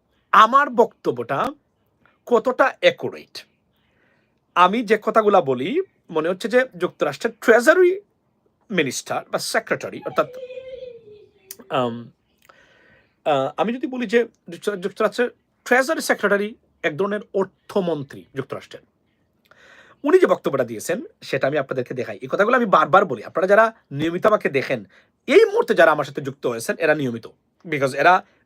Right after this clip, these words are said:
ব-, এই সময়টাতে থাকেন, এরা দেখেন, আমি জানি। আমি আপনাদেরকে বলি, যুক্তরাষ্ট্র এবং ভারতের সম্পর্কের চরম অবনতি ঘটেছে, পরিস্থিতি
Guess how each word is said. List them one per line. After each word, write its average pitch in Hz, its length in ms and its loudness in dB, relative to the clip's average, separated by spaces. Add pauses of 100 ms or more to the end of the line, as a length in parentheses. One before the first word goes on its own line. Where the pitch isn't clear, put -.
(120)
ব-, 165 240 0
এই 185 240 -2
সময়টাতে 180 380 0
থাকেন, 202 300 -2
এরা 403 220 -2
দেখেন, - 180 -2 (220)
আমি 156 200 -4
জানি। 101 140 -6 (1000)
আমি 165 140 0
আপনাদেরকে 135 340 -6
বলি, - 100 -20 (380)
যুক্তরাষ্ট্র 294 520 0 (160)
এবং 185 140 4 (800)
ভারতের 220 340 0
সম্পর্কের 151 540 -6 (140)
চরম 196 500 -2 (120)
অবনতি 120 340 -8
ঘটেছে, 95 300 -18 (2250)
পরিস্থিতি 247 340 4